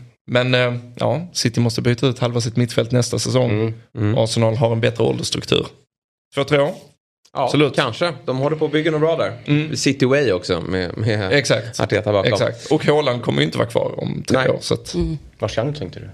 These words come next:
Speaker 2: du?
Speaker 1: Eh, Spanien.
Speaker 2: Mm.
Speaker 1: Skulle jag tro.
Speaker 3: Ehm, övrigt då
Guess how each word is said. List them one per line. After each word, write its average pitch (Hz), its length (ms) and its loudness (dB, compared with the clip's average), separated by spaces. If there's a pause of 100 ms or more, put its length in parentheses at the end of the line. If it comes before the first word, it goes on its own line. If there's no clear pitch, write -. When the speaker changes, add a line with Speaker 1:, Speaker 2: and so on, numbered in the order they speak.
(200)
Speaker 2:
du? - 80 -6
Speaker 1:
Eh, 135 260 0
Spanien. 185 420 0 (180)
Speaker 2:
Mm. 127 360 -4 (360)
Speaker 1:
Skulle 139 140 0
jag 139 80 2
tro. 151 160 2 (680)
Speaker 3:
Ehm, 104 680 0 (320)
övrigt 139 420 0
då 117 360 2